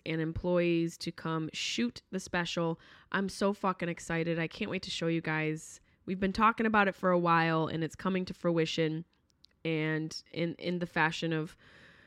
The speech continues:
how we're shooting it creatively, I can't say too much only because it's still evolving and it's kind of new. I will let you know when you can look for it, where you can look for it, and all of those good things. But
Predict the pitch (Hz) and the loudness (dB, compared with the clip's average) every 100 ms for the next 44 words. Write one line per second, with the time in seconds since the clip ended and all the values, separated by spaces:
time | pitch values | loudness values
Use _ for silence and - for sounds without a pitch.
0 | _ - 190 185 175 - 226 196 185 - | _ -2 0 0 -2 0 0 0 -2 -2
1 | 214 233 240 233 240 226 - 190 - 240 | 0 2 2 2 0 0 -2 -4 -4 -6
2 | - 233 214 277 254 214 - 202 196 196 | -4 -6 -2 0 2 0 -2 -4 -2 -2
3 | 202 190 170 - 196 185 180 170 170 190 | -4 -4 -6 -4 0 2 2 0 0 0
4 | 190 185 - 160 165 156 - - 180 175 | -2 -2 -4 -2 -2 -4 -6 -4 0 0
5 | 165 170 220 311 403 - - - - - | 0 2 4 4 2 -4 -20 -20 -20 -20
6 | _ _ _ _ _ - 175 175 175 175 | _ _ _ _ _ -2 0 2 2 2
7 | 175 170 175 - 180 180 175 180 - 175 | 2 2 0 -4 0 2 4 2 0 2
8 | 170 170 170 170 170 170 160 170 165 190 | 2 2 2 2 0 0 -2 -2 0 0
9 | - 180 175 170 - 170 185 180 175 170 | -2 0 2 2 2 4 6 6 4 0
10 | 165 - - 165 160 147 - - 220 220 | -2 -6 -2 2 2 0 -2 2 2 2
11 | 196 180 185 175 170 170 156 165 175 165 | 0 -2 0 -4 0 2 2 0 -2 0
12 | 156 | 0